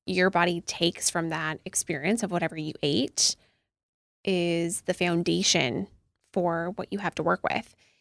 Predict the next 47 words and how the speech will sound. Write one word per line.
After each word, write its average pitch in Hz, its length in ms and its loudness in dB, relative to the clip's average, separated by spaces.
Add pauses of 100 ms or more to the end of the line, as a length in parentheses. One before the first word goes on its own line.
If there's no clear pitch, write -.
(120)
And 185 160 2
so 165 380 2
how 196 320 2
you 214 300 2
eat 254 600 0
and 175 280 -6
how 175 140 -4
stressed - 500 -4
you 208 100 4
are 208 120 4
when 226 140 2
you 233 140 0
eat, 262 300 -2
how 180 220 -8
digestion 156 640 -4
goes, 277 340 4
how 185 200 0
absorption 170 640 -2
happens, 285 800 2 (520)
um, 170 200 -6
how 180 200 -2
slow 175 680 0
you 233 240 4
eat 269 440 2
or 185 340 4
how 190 200 -2
forcefully 208 600 0
you 208 120 2
push - 280 -4
food 170 240 -2
down, 302 500 4 (440)
um, 190 260 -6
the 185 80 -2
diversity 220 600 2
in 233 100 4
your 233 140 2
diet. 226 360 2
There 190 100 0
are 202 60 -6
so - 200 0
many 214 140 4
things 185 220 0
that 170 100 -2
affect - 340 -6
your 165 100 -4
gut - 220 -6
microbiome 208 920 0